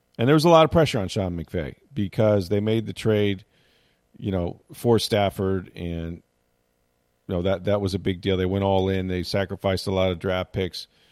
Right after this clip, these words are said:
This is their second trip to the Super Bowl. Had he lost this game, um, you know, you wouldn't look favorably upon him for one reason or another. And I didn't think he coached the greatest game in the world.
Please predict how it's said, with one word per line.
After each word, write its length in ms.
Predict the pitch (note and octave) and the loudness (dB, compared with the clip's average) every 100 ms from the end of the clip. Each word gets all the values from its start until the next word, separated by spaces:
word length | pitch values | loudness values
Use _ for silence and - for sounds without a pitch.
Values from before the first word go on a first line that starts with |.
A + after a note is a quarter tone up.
| _ _ | _ _
This 180 | G#2+ - | -8 -6
is 100 | G2 | -4
their 140 | G2+ | -4
second 340 | F#2 G#2+ G2 G2+ | -2 -4 -4 -6
trip 200 | G#2 - | -8 -6
to 100 | F2+ | -8
the 80 | |
Super 300 | F2+ - - | -8 -8 -10
Bowl. 240 | F2 F#2 F#2 | -6 -2 0
Had 160 | G2 | -2
he 120 | F#2+ G2+ | -2 -2
lost 400 | F#2+ G2+ G2+ - | 2 4 2 -2
this 180 | F#2+ | -6
game, 460 | - G2 F#2+ F#2+ F#2 - _ _ _ _ | -6 -6 -4 -6 -8 -14 _ _ _ _
um, 480 | - E2+ E2+ E2 E2 - _ _ _ _ _ _ _ | -8 -6 -4 -6 -10 -16 _ _ _ _ _ _ _
you 220 | E3 A2 | -10 -8
know, 100 | F#2+ | -6
you 160 | D#2+ G2+ | -4 0
wouldn't 160 | G#2+ | 0
look 140 | G#2 - | 0 -4
favorably 500 | G#2 G2 F#2+ F2 F#2+ | -2 -2 -2 -2 -4
upon 320 | E2+ G2+ F#2+ | -2 -2 -2
him 100 | F2 | -4
for 120 | G2 | -4
one 180 | F#2 F#2 | -4 -2
reason 240 | F#2+ E2+ | -4 -4
or 60 | F#2 | -4
another. 160 | G#2 | -2
And 60 | G#2+ | 0
I 120 | C3 | 2
didn't 180 | D3+ A#2 | 2 0
think 140 | A#2+ | -2
he 100 | G2+ | -6
coached 520 | F#2+ A2+ A2+ F#2+ - - | -4 0 0 -2 -10 -10
the 80 | |
greatest 380 | F#2+ F#2+ F#2 E2+ | -4 -2 -2 -4
game 220 | - F#2+ F2+ | -6 -6 -6
in 60 | |
the 60 | E2 | -8
world. 500 | F2 A2+ G2 D#2+ | 0 2 2 -2